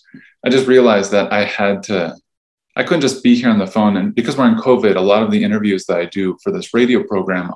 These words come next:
are, you know, are distant. Um, you, pre-covid times, we, I would go to actual places and,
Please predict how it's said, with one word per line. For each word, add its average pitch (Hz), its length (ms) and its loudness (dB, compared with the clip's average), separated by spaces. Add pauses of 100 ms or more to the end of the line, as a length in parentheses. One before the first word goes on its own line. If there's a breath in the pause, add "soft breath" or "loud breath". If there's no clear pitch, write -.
are, 82 360 -8 (360)
you 113 120 -8
know, - 80 -12
are - 80 -10
distant. - 520 -6 (600 soft breath)
Um, 92 400 -10 (320)
you, 120 360 2 (140)
pre-covid 123 640 2
times, 95 400 -6
we, 98 180 -2
I 101 80 -6
would 95 180 -2
go 104 220 2
to 95 140 -10
actual 87 320 -10
places 95 420 -2
and, 80 140 -14